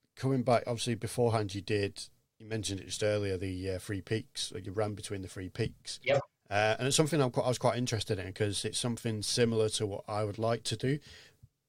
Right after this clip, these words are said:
Speaker 1: but
Speaker 2: Mm-hmm.
Speaker 1: I, I've been planning something towards the Five Peaks.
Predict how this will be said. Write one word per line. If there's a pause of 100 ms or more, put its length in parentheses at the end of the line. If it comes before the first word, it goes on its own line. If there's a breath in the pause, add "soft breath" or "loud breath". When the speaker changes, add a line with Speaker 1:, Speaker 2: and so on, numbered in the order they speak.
(220)
Speaker 1:
but
Speaker 2:
Mm-hmm.
Speaker 1:
I,
I've
been
planning
something (800)
towards
the
Five
Peaks.